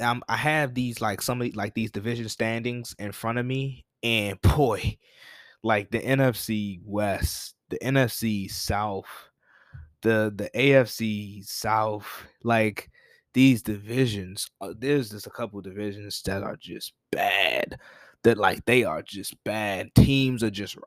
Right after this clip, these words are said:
unraveling with injuries or coaching blunders, quarterback blunders. There's so much. And there's some, there's some things I wanna get into. Let's start with this.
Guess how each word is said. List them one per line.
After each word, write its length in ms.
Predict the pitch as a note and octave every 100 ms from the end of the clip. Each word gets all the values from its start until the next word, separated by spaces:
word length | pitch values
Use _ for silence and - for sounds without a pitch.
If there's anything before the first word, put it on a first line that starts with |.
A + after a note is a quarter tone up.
| -
unraveling 840 | B2+ C#3+ A#2 A#2 A#2 A2 G#2+ G2+
with 140 | F2 - D#3+
injuries 840 | E3 D3+ D3 C#3+ C#3 C#3 C3+ A2
or 280 | F#2+ F2+ F#2 _ _ _ -
coaching 560 | - F3+ D#3+ D#3+ D3+ C#3+
blunders, 800 | C#3+ D3 C#3+ C#3 C#3 C#3 C3+ C3 -
quarterback 640 | F#3 E3 D3+ C#3 D3 C3
blunders. 580 | C3+ C3+ C3+ C3 B2+ -
There's 200 | E3 -
so 480 | - - A3 F3 F2+
much. 460 | F#2 E2+ - - - _ - - - _
And 560 | C3+ C#3+ C#3 C3+ B2+ A#2+ _ _ _ _ _ _ _ - -
there's 380 | B2 F#3 C4 -
some, 320 | F3 C3+ A#2+ B2+
there's 220 | G3 A#3+
some 100 | D3+
things 200 | A#2 G#2
I 40 |
wanna 160 | F#2+ F2
get 120 | D2+
into. 220 | C#2+ - - _ -
Let's 160 | C#3+ -
start 280 | B2+ G#2+
with 140 | F#2 -
this. 380 | - - -